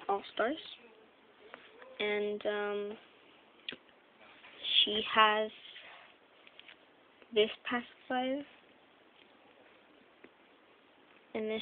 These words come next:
she also has this one that she can use, and then her bottle, and her, um,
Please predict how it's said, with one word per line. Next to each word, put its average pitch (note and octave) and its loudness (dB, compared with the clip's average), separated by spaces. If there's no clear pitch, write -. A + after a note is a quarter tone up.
she A#3+ 4
also A3 2
has G#3 2
this A3 -2
one B3 -2
that C4 -2
she B3+ -2
can C4 2
use, B3+ 2
and G#3+ 0
then G3+ 4
her G#3 4
bottle, F#3 8
and F#3+ 0
her, F#3+ -2
um, F#3+ -4